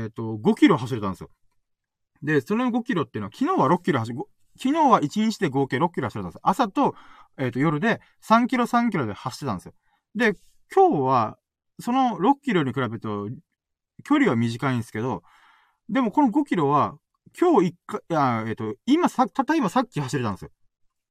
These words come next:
つまり一回のラン、ジョギングで、五キロちゃんと、あのー、なんて言うんだろうな。息を切らさず、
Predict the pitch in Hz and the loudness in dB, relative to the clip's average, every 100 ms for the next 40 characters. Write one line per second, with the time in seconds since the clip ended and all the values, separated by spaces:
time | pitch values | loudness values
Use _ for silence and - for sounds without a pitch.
0 | _ _ 151 131 196 - 370 277 127 - | _ _ -4 -2 -4 0 2 2 0 -4
1 | - 135 147 147 139 139 156 147 151 - | -6 -2 0 0 -2 0 -2 -2 -4 -6
2 | _ _ _ _ _ _ _ _ _ _ | _ _ _ _ _ _ _ _ _ _
3 | - - - _ _ 139 240 285 180 139 | -20 -20 -20 _ _ -2 0 2 0 0
4 | 156 156 - 180 - _ _ - 123 117 | -2 0 0 0 -2 _ _ -8 -4 -4
5 | 113 110 117 - _ _ _ _ _ _ | -4 -6 -10 -16 _ _ _ _ _ _
6 | _ _ _ - 127 147 113 87 78 82 | _ _ _ -10 -8 -6 -8 -10 -14 -18
7 | _ _ 170 - 277 247 - 175 170 170 | _ _ -10 -2 2 2 0 -2 0 0
8 | 160 208 - | 0 -2 -2